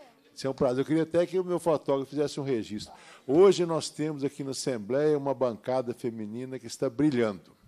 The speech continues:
Nós temos aqui os deputados, nós temos a primeira vice-presidente, nós temos a presidente da, da Comissão de Direitos Humanos,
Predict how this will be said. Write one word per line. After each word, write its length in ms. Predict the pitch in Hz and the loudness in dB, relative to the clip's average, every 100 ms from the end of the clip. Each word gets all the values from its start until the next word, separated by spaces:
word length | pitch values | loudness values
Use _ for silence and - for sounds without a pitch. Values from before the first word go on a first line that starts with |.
| - _ _ 104 | -20 _ _ -20
Nós 120 | - | -20
temos 340 | - 120 117 | -12 -10 -6
aqui 200 | 117 - | -6 -4
os 100 | 123 | -6
deputados, 500 | 110 113 190 127 110 - - - | -6 -10 -8 -8 -8 -14 -20 -14
nós 160 | 113 | -12
temos 260 | - 143 139 | -6 -6 -6
a 40 | |
primeira 500 | - 123 120 139 123 | -6 -6 0 0 0
vice-presidente, 880 | 101 117 - 123 104 98 127 156 147 - - - - - - - | -4 -10 -6 -4 -4 -6 -6 -4 -6 -10 -10 -10 -10 -8 -8 -8
nós 140 | - | -6
temos 180 | 156 151 | -6 -6
a 40 | - | -4
presidente 680 | 143 120 - 139 143 - | -4 -4 0 2 2 0
da, 240 | 123 120 95 - - - - | 4 4 2 -6 -10 -12 -6
da 100 | 123 | -4
Comissão 680 | 113 143 135 104 - 135 131 | 2 2 2 -2 0 2 2
de 300 | 113 113 98 | 2 2 0
Direitos 540 | 92 113 120 120 95 98 | -4 -2 0 -2 -4 -14
Humanos, 720 | 104 131 147 143 135 - | -6 -2 -2 -2 -8 -10